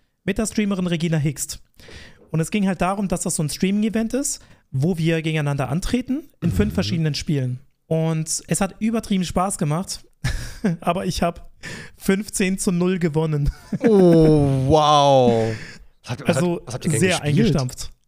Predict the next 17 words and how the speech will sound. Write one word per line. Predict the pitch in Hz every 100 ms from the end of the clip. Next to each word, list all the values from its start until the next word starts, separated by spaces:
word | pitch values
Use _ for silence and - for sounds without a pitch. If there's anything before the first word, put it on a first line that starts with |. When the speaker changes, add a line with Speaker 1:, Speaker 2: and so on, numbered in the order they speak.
| _ -
Speaker 1:
Sehr | 147 151
eingestampft. | 147 135 131 135
Wir | 156
haben | 151
Mario | 160 160
Kart | 139 175
gespielt, | - - 247 269 - -
Speaker 2:
Mhm. | 139 - 151 160
Speaker 1:
das | 151 -
neue | 160
Mario | 151 156 147 135
Strikers. | 165 151 - 269 - - - _ _ -
Wir | 151
haben | 135
Fall | - 226 269
Guys | 147 -
gespielt, | 156 - 151 214 -